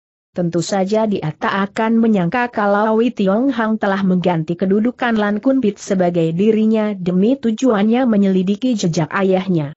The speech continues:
Dan sama sekali tak terduga Lan Sim Hu bisa muncul tepat pada saatnya untuk menyelamatkan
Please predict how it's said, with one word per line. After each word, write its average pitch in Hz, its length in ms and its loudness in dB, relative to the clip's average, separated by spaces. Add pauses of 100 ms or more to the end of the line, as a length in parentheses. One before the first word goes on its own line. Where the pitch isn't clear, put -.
(380)
Dan 233 320 0
sama 156 240 -2
sekali 180 480 -2
tak - 320 -6
terduga 220 560 0
Lan 208 240 0
Sim 247 160 0
Hu 247 240 2
bisa 214 320 -2
muncul 240 480 2
tepat 180 480 -6
pada 208 240 0
saatnya 196 560 -4
untuk 175 400 -2
menyelamatkan 214 880 2